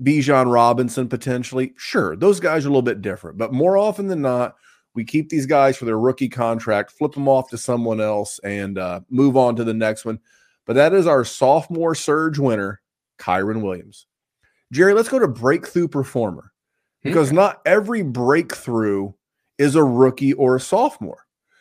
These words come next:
Speaker 1: Sometimes these guys take a little bit of time to break out. Now, they can be a rookie or a sophomore, but not always. Are you ready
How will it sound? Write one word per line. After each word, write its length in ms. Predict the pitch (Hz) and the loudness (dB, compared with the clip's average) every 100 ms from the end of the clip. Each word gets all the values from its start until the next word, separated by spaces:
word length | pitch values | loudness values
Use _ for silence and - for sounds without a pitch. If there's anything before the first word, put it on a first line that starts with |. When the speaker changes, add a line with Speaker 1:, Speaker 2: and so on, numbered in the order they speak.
| _ | _
Speaker 1:
Sometimes 540 | - - 113 113 127 123 | -8 -6 -2 -2 -2 -2
these 160 | 139 | -2
guys 320 | 131 120 123 127 | -2 -2 -2 -2
take 240 | 120 117 | -4 -2
a 40 | |
little 220 | 131 131 135 | 0 0 2
bit 160 | 135 | 2
of 100 | 131 | 0
time 420 | 131 127 127 131 | -2 -2 -2 -2
to 100 | 131 | -4
break 300 | 117 120 117 | -2 0 0
out. 180 | 120 120 | 0 0
Now, 100 | 160 | 0
they 160 | - - | 0 0
can 420 | 113 262 330 330 | -2 -4 -2 -2
be 140 | 190 | 2
a 80 | 127 | 2
rookie 400 | 113 117 113 113 | 2 0 0 -4
or 140 | 107 95 | -4 -4
a 60 | |
sophomore, 640 | - 98 80 - 98 95 - _ _ _ _ _ - | -4 -4 -4 -6 -12 -12 -16 _ _ _ _ _ -6
but 220 | 117 - | -6 -4
not 640 | 120 117 120 135 156 - - | -4 -2 0 0 -2 -6 -2
always. 760 | 120 127 113 82 - - - _ _ _ _ _ _ _ _ | 2 4 2 -2 -10 -20 -20 _ _ _ _ _ _ _ _
Are 200 | 123 143 | 4 4
you 200 | 175 247 | 4 2
ready 480 | 254 202 127 120 120 | 4 4 6 2 -4